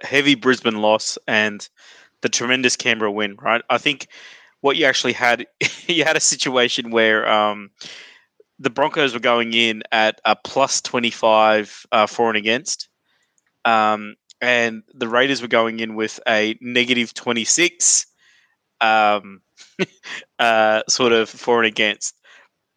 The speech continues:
But, you know, with Canberra winning and the Brisbane losing, <laughs> and then the complete turnaround between,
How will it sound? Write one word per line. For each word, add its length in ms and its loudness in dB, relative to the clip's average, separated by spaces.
But, 260 2
you 80 4
know, 120 4
with 260 -2
Canberra 360 0
winning 480 -2
and 320 0
the 60 -12
Brisbane 380 -2
losing, 460 -2
<laughs> 220 -18
and 220 0
then 440 0
the 160 0
complete 440 -2
turnaround 840 0
between, 640 -2